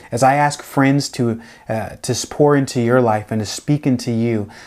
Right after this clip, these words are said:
I'm hoping that this will build community and will encourage all of us to grow as leaders. And it seems like this can be a hard and daunting task. I,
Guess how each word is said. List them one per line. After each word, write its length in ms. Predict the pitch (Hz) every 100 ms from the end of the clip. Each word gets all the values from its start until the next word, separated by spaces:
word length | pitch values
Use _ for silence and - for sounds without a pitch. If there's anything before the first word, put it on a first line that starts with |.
| -
I'm 120 | -
hoping 300 | 143 175 175
that 120 | 147 120
this 220 | 139 139
will 80 | 123
build 440 | 113 127 143 147
community 500 | - 123 123 127 113
and 200 | 110 120
will 120 | 123
encourage 520 | 123 120 - 160 139 -
all 240 | 135 165 160
of 120 | 117
us 180 | 107 -
to 100 | 120
grow 380 | 113 123 131 127
as 140 | 107
leaders. 580 | 110 123 127 101 101 - - - - - -
And 120 | 139
it 80 | 147
seems 420 | - 185 208 175
like 260 | 160 135 -
this 160 | 143
can 120 | - 139
be 120 | 131
a 60 |
hard 420 | 117 - 135 147 151
and 220 | 123 113
daunting 360 | 127 127 127
task. 420 | 117 131 104 - 120
I, 140 | 110